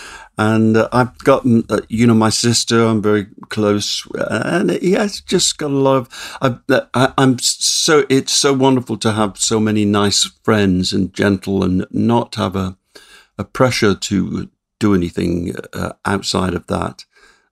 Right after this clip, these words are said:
And, um, yeah, I, I, I'm very lucky to have a wonderful crew in, that I tour with, my guitar tech, Steve Chant, my production manager, he and I have been together a long time.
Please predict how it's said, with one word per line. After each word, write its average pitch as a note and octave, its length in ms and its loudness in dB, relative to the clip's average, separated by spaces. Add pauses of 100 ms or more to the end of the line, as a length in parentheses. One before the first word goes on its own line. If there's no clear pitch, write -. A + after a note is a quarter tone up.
(140)
And, G#2 340 -4
um, G#2 360 -4 (880)
yeah, C3+ 220 2
I, A#2+ 120 0 (160)
I, A#2 140 -2 (140)
I'm A2+ 240 0
very C3 260 4
lucky A#2 300 2
to A2+ 140 -2
have G#2+ 180 -2
a G#2+ 40 -6
wonderful A2+ 500 0
crew A#2+ 600 2 (180)
in, G2 280 0 (180)
that - 320 0
I G#2 80 -2
tour G#2+ 400 2
with, A2 340 0 (380)
my - 60 -10
guitar G2+ 420 0
tech, G#2+ 320 0
Steve A2+ 340 0
Chant, A2 560 0
my G2+ 140 0
production G#2+ 580 0
manager, G#2 380 2
he G#2 120 2
and G#2 120 2
I G#2 60 2
have F#2+ 100 -2
been G2+ 160 0
together F2+ 340 -2
a F2 60 0
long A2 340 2
time. F#2 460 -4